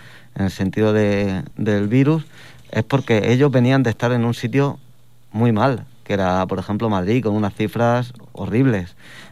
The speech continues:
eh, ciudades de, de, de, de muchísima gente, de metros, y ellos venían como,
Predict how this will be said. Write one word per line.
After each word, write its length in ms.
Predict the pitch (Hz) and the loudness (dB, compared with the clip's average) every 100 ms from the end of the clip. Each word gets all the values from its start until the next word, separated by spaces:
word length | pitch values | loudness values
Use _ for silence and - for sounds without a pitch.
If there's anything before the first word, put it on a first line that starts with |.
| - | -6
eh, 720 | 107 101 95 95 95 92 92 | 0 2 2 0 -2 -2 -6
ciudades 380 | - 101 107 120 | -2 0 2 2
de, 240 | 117 107 101 | 2 0 0
de, 180 | 98 | -2
de, 180 | 98 98 | -2 -2
de 120 | 101 | 0
muchísima 480 | 101 101 110 110 107 | 0 0 -2 0 0
gente, 400 | - 123 127 104 | 2 0 2 -2
de 100 | 95 | 0
metros, 520 | 98 127 120 92 - - - - - - - - | 0 0 0 -4 -6 -20 -20 -20 -20 -20 -20 -6
y 120 | 117 | 2
ellos 180 | 113 131 | 4 4
venían 320 | 131 127 135 | 4 4 4
como, 680 | 139 123 110 101 98 95 92 | 2 0 0 0 -2 -2 -6